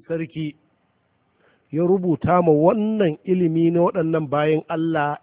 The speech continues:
yaɗuwa a kowane fanni, a ko'ina. وزيوء سيد، sannan Allah Maɗaukakin Sarki ya sa al'amarin wannan al'amari nasu ya kai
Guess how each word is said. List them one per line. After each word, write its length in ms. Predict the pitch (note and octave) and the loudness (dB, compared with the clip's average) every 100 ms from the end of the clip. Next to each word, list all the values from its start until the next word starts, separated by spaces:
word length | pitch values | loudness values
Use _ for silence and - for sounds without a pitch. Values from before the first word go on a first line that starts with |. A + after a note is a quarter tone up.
| - | -10
yaɗuwa 680 | B2+ B2+ A#2+ - F3 F#3 F#3+ _ _ _ _ _ _ _ _ _ _ _ _ _ _ | -8 -6 -8 -6 -4 -4 -6 _ _ _ _ _ _ _ _ _ _ _ _ _ _
a 60 | A2 | -20
kowane 720 | - - - F3+ F3+ E3+ C3 - | -20 -14 -6 -4 0 0 -2 -6
fanni, 380 | - D#3+ D#3+ D3+ | -6 -4 -4 -6
a 100 | A2+ G#2+ - | -8 -16 -8
ko'ina. 420 | D#3+ - A#2+ F#2 _ _ _ _ _ _ _ _ _ - | -8 -8 -14 -20 _ _ _ _ _ _ _ _ _ -12
وزيوء 960 | A#2+ D3 C3+ C#3 E3 G#3 G#3+ G#3 F3 C#3 - - | -2 -2 -2 -4 -2 0 0 0 -2 -4 -8 -6
سيد، 440 | G3 F3 D3 B2 - _ _ _ _ _ _ _ - | -6 -6 -10 -14 -18 _ _ _ _ _ _ _ -4
sannan 340 | F#3 E3 D#3+ - | -2 -2 -4 -4
Allah 340 | F3 F3+ F3 | -6 -4 -4
Maɗaukakin 640 | D#3 F3 D3+ B2+ - D#3+ D3+ | -2 -4 -6 -8 -10 -10 -8
Sarki 540 | D#3+ D#3 D3+ D#3+ D#3 D3+ _ _ _ _ _ _ - | -8 -8 -8 -6 -6 -8 _ _ _ _ _ _ -16
ya 140 | D#3 D3+ | -14 -10
sa 180 | F3 E3+ | -8 -8
al'amarin 680 | D3 C3+ - C3+ D#3 D3 D3 | -10 -16 -12 -8 -6 -6 -6
wannan 480 | D#3 E3 E3+ D3 A#2+ | -6 -6 -6 -8 -10
al'amari 460 | - D#3+ D3 C#3 C#3 | -12 -8 -8 -6 -6
nasu 360 | D3+ D3+ - | -4 -6 -8
ya 100 | C3+ | -10
kai 200 | - C#3+ | -10 -14